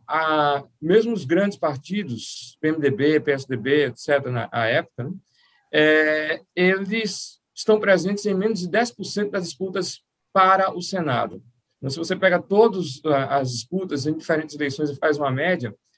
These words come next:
a presença deles é muito baixa, né? Então, eles localizam a sua presença,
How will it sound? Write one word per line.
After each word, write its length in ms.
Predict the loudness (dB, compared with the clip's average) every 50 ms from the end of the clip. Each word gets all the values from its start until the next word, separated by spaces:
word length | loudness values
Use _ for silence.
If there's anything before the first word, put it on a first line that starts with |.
| _ 0
a 80 | 2
presença 460 | 2 4 4 4 4 2 0 -4 -4
deles 220 | -4 -4 -2 0 0
é 60 | 0
muito 220 | 0 0 -2 -4
baixa, 520 | -2 2 2 2 2 2 -2 -6 -8 -8 -8 _ _ _ _ _ _ _
né? 300 | 0 2 2 2 2 0
Então, 300 | -2 -2 0 0 2 2
eles 360 | 0 0 -2 -4 -10 -10 -12 -6
localizam 960 | 0 2 2 4 4 2 2 2 0 0 0 0 -2 0 0 0 -2 0 -2
a 100 | -2 -4
sua 240 | -4 -2 -2 -2 -2
presença, 580 | 0 0 0 0 0 -2 -2 -2 -2 -2 -4